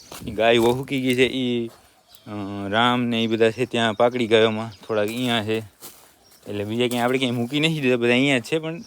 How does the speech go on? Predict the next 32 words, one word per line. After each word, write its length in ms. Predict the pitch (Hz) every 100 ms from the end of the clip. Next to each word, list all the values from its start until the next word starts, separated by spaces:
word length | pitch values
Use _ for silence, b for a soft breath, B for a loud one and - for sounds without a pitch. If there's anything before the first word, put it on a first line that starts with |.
| -
આડાવરા 440 | 143 127 110 98
થઈ 140 | 98 107
ગયા 140 | 95
બધા. 280 | 92 95 82 - - B B B B -
પાણી 400 | - 107 110 107 - - -
પૂરું 200 | 113 113
થઈ 180 | 135
ગયું 160 | 139 117
લાગે 240 | 101 110
તો 60 | 110
એક 120 | 104
વાર 100 | 107
નવડ 260 | 110 107 98
પાણી 280 | 110 110 110
ભરી 180 | 117
નાખીએ, 420 | 117 123 - 151 147 - - _ _ _ _ _ _ _ - - - _ - - _ _ _ -
પેલા 200 | 104 101
બધા 200 | 101 95
પી 240 | 113 117
લે. 240 | 127 151 143 _ _ _ _ _ _ _ _ _ _ - _ _ _ _ _ _ _ _ _ _ 107
એક 120 | 104
આ 120 | 101
રહ્યો 240 | 101 98
છે, 80 | 104
અહીંયા 320 | 113 107 98
છે 140 | 101 98
એક, 120 | 95
જો 140 | 107
અહીંયા 200 | 107 104
બેઠો, 300 | 98 95 95
ત્રણ 260 | 95 101 101
અહીંયા, 300 | 98 104